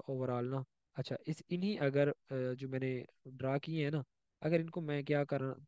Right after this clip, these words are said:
करना चाहता हूँ कि three D animated style में जो है मैं generate करना चाहता हूँ, फिर देखिएगा क्या आता है। मतलब वो images वैसे ही आएंगी, a man ho-, holding a businessman with the bag in office, ठीक है, लेकिन क्या होगा कि थोड़ा सा difference होगा उसमें।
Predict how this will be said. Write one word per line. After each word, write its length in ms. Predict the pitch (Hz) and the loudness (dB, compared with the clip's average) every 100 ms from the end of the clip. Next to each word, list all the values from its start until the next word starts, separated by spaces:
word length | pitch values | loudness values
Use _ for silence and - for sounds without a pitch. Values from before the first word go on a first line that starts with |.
| - | -6
करना 200 | 139 135 | -4 -2
चाहता 320 | 135 123 147 | -2 -2 -2
हूँ 160 | 147 139 | -4 -4
कि 340 | 131 127 123 | -2 0 0
three 220 | - 180 | 2 2
D 160 | 175 160 | 4 4
animated 400 | 143 135 139 139 | 2 2 0 -2
style 340 | - 131 131 | 0 2 2
में 100 | 131 | 0
जो 100 | 120 | -2
है 120 | 127 | -2
मैं 120 | 117 117 | -2 -4
generate 320 | 120 120 - | -2 -4 -4
करना 220 | 117 113 | -6 -6
चाहता 300 | 107 113 117 | -6 -8 -8
हूँ, 80 | 117 | -4
फिर 120 | 160 151 | -2 2
देखिएगा 400 | 127 - 120 117 | 0 0 -2 0
क्या 200 | 123 113 | -2 -4
आता 200 | - 117 | -4 -6
है। 80 | - _ _ _ _ _ _ _ _ 135 | -6 _ _ _ _ _ _ _ _ -8
मतलब 280 | 135 143 139 | -2 -2 0
वो 180 | 147 | 0
images 340 | 147 151 156 151 | 0 0 0 2
वैसे 240 | 139 - 190 | 2 4 4
ही 100 | 151 | 4
आएंगी, 360 | 127 123 113 - _ _ - | 2 0 -4 -6 _ _ -8
a 40 | 135 | -4
man 220 | 135 147 | 0 -2
ho-, 640 | 135 123 131 131 127 127 127 | -2 -6 -8 -8 -8 -6 -2
holding 400 | 135 139 139 131 _ _ _ _ - | 2 2 2 -6 _ _ _ _ -4
a 60 | 135 | 0
businessman 480 | 143 147 151 147 139 | 2 2 0 2 0
with 240 | 135 131 | 2 2
the 80 | 123 | 4
bag 240 | 131 131 | 6 4
in 140 | 120 123 | -2 -4
office, 320 | 131 - - | -4 -6 -4
ठीक 180 | 143 139 | -2 2
है, 120 | 147 - _ _ _ - | 0 -2 _ _ _ -4
लेकिन 320 | 127 123 139 131 | 2 2 2 2
क्या 180 | 147 | 4
होगा 420 | 151 139 135 139 135 | 6 6 4 2 2
कि 280 | - 131 | 0 0
थोड़ा 300 | 127 - 139 | 0 0 0
सा 220 | 131 139 131 | 2 0 -2
difference 500 | 135 139 143 127 107 | 0 2 2 0 -4
होगा 200 | 107 110 | -4 -4
उसमें। 320 | 110 120 | -6 -8